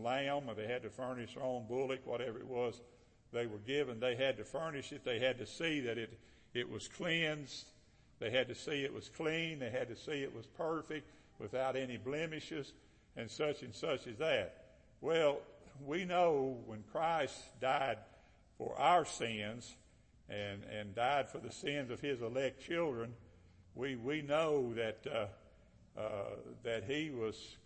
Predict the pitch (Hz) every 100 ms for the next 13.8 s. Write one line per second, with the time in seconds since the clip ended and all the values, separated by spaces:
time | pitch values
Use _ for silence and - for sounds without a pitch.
0 | - 160 156 147 135 110 117 113 127 139
1 | 143 117 117 117 143 120 92 82 - -
2 | - - - 139 151 147 143 - 175 151
3 | 92 90 117 107 - - - - 117 110
4 | 101 - - 135 110 113 - - - -
5 | - 170 147 101 - - - - - -
6 | - - 117 107 101 - - 156 151 147
7 | 131 117 101 110 107 - - - - -
8 | 104 104 - 110 107 101 - 101 147 135
9 | 143 170 143 - 127 156 143 117 101 -
10 | - - - - 101 127 156 139 131 120
11 | 139 160 160 - 170 151 139 147 160 151
12 | 147 180 131 113 135 151 143 180 151 127
13 | - - 104 120 107 101 92 123